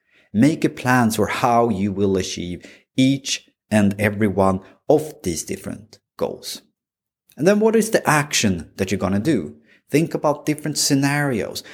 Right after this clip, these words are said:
One of the techniques I always use is scenario-based planning.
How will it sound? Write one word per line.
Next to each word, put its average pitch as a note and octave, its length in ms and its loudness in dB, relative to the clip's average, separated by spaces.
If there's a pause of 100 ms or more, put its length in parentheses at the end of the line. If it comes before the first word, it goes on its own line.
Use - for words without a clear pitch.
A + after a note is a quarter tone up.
(140)
One D3 240 2
of B3 60 4
the A3 80 4
techniques - 520 2
I B2+ 180 4
always G#2+ 380 2
use G2+ 240 2
is A2+ 200 0
scenario-based B2 1400 2
planning. A#2+ 480 -2